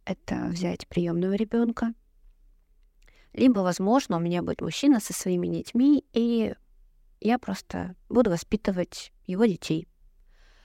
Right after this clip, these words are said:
Что в целом, как бы, тоже неплохо. <laughs> И с такими мыслями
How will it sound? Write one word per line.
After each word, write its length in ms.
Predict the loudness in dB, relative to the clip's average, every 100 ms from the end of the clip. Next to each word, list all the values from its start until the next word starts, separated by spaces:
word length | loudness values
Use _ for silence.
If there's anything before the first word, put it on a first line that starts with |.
| _ -20
Что 640 | -2 0 2 0 -2 -4
в 100 | -6
целом, 420 | -4 0 2 0
как 220 | -2 -6 -2
бы, 400 | -2 -2 -6 -10 _ -20 -20 -20 -20 -20 _ -20 -20 _ -20 -2
тоже 220 | 4 4
неплохо. 520 | 4 2 0 -2 -2 -12 _ -2
<laughs> 200 | 0 0 -6 -20 _ _ _ _ -20 -20 _ _ _ _ _ _ _ _ _ -4
И 200 | 0 0
с 60 | 0
такими 380 | -2 0 2
мыслями 680 | 4 2 2 2 4 4 0